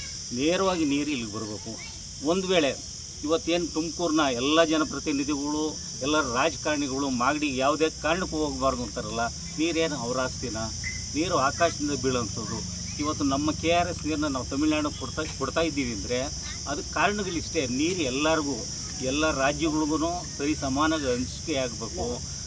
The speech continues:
ಅದರ ನದಿ ಪಾತ್ರದಲ್ಲಿ ಯಾರ್ಯಾರು ಬರ್ತಾರೆ ಅವ್ರಿಗೆ ಹಂಚಿಕೆ ಆಗಬೇಕು. ಈ ದೃಷ್ಟಿಯಿಂದ ಮಾಗಡಿಗೆ ನೀರನ್ನ ಹೋಗಬಾರ್ದು ಅಂತ ಅವ್ರು ಕೇವಲ ಯಾವುದೋ ಅವೈಜ್ಞಾನಿಕ ಕಾರಣಗಳಿಂದ.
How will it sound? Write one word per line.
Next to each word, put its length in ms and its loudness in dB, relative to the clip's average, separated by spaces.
ಅದರ 240 0
ನದಿ 360 0
ಪಾತ್ರದಲ್ಲಿ 580 0
ಯಾರ್ಯಾರು 280 2
ಬರ್ತಾರೆ 340 -2
ಅವ್ರಿಗೆ 260 0
ಹಂಚಿಕೆ 240 -4
ಆಗಬೇಕು. 520 -2
ಈ 160 -2
ದೃಷ್ಟಿಯಿಂದ 340 -2
ಮಾಗಡಿಗೆ 560 4
ನೀರನ್ನ 360 0
ಹೋಗಬಾರ್ದು 760 4
ಅಂತ 220 -2
ಅವ್ರು 140 -2
ಕೇವಲ 400 -2
ಯಾವುದೋ 420 2
ಅವೈಜ್ಞಾನಿಕ 800 2
ಕಾರಣಗಳಿಂದ. 640 -2